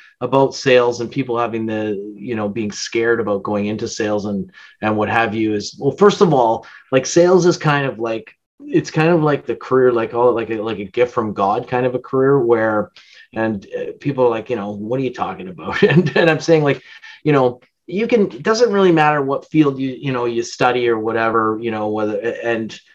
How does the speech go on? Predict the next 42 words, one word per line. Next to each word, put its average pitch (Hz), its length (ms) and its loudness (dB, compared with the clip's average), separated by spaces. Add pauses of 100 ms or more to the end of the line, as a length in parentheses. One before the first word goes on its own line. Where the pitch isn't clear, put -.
(260)
uh, - 180 -10
you 165 200 4
know, 143 160 4
you 165 320 4
might 180 180 4
make 165 160 0
sixty 151 400 -6
K 131 300 -4
or 127 80 0
you 120 100 -2
might 127 240 0
get 123 160 2
to 117 120 -2
a - 20 -2
hundred 120 320 0
twenty 117 320 -2
K 113 360 2
or 104 120 -2
whatever. 113 500 0
And 123 140 2
even 170 180 8
some 151 220 0
people 131 320 -4
might 123 240 -2
get 120 100 0
up 110 140 -6
to, - 80 -8
like, 101 160 -6
two 113 180 0
hundred 110 280 -2
K 107 360 -4
as 110 160 -6
a, 101 180 -6
as 107 240 -6
a, 98 120 -10
as 104 160 -14
an 107 80 -8
employee 101 640 -6
or 92 120 -10
what 92 160 -12
have 107 240 -6
you, 90 100 -20